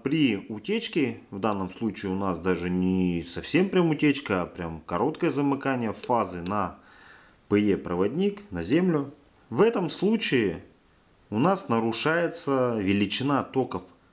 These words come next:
проходящих через трансформатор тока. То есть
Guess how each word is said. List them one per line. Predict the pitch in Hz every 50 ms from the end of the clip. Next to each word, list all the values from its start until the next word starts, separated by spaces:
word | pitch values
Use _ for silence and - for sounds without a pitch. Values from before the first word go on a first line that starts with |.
| _ _ _ _ _ _ -
проходящих | - 104 - - 110 101 98 131 170 196 185 - 180 170 - - - _ _ - _
через | - - 135 151 156 165 156 156 - - - _ _ _
трансформатор | - 90 87 - - 90 90 92 104 120 117 - 104 101
тока. | - - - 104 98 92 - - 73 - - _ _ _ _
То | - 98
есть | 98 92 -